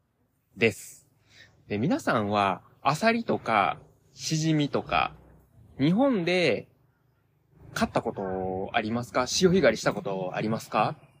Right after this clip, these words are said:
田舎の方とかやったら、亀の手とか、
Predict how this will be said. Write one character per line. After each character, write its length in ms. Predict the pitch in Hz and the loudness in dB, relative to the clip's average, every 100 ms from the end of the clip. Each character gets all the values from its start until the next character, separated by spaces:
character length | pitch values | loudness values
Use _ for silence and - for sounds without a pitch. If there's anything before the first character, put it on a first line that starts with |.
| _ _ - - - | _ _ -20 -20 -4
田 240 | 151 220 254 | 4 4 4
舎 120 | 254 | 2
の 100 | 247 | 2
方 640 | 254 240 151 120 113 107 101 | 2 4 6 8 6 4 2
と 80 | |
か 80 | 98 | 2
や 80 | 101 | 0
っ 60 | - | 2
た 100 | 104 | 2
ら、 480 | 101 101 95 - - | 4 4 0 -6 -4
亀 340 | 139 131 117 | 0 2 4
の 120 | 104 | 2
手 120 | 101 98 | -2 -6
と 120 | 98 | -10
か、 400 | - 101 92 | -6 -4 -4